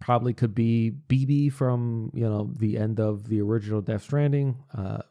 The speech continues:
I might, that would be my guess in terms of, you know, who this baby is.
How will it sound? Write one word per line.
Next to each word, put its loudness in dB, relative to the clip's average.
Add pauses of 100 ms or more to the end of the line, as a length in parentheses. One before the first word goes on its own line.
(500)
I -10
might, -4
that -2
would -2
be 2
my 0
guess 0
in -10
terms -4
of, -12 (420)
you -4
know, -4
who 2
this -4
baby 2
is. 0